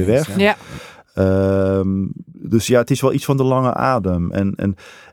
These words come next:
Speaker 2: ik denk ook niet dat het een programma is die je zo even één, twee, drie opzet.
Speaker 1: Nee, nee,
Speaker 2: Eh,
Speaker 1: nee.
Speaker 3: Nee, en Alexander,
Speaker 1: Want
Speaker 3: je had het over baby steps. En wat, wat
Speaker 1: Ja.
Speaker 3: is dan een baby step? Noem eens een voorbeeldje.
Speaker 1: Ah, voorbeeldje. Nou, wat je net gezegd, gewoon,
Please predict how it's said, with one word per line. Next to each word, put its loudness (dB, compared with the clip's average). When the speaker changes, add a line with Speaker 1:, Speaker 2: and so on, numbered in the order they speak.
Speaker 2:
ik 0
denk 2
ook -2
niet 2
dat 2
het -2
een 0
programma 0
is 0
die 0
je 0
zo 0
even -2
één, 0
twee, 0
drie 0
opzet. -2
Speaker 1:
Nee, -6
nee, 0
Speaker 2:
Eh, -4
Speaker 1:
nee. -8
Speaker 3:
Nee, 2
en 0
Alexander, 2
Speaker 1:
Want 2
Speaker 3:
je 2
had 2
het 0
over 0
baby 2
steps. -2
En 0
wat, 2
wat 2
Speaker 1:
Ja. -2
Speaker 3:
is 0
dan 2
een 2
baby 0
step? -4
Noem 0
eens 0
een -6
voorbeeldje. -4
Speaker 1:
Ah, -8
voorbeeldje. -2
Nou, 0
wat 0
je -2
net 0
gezegd, -2
gewoon, -2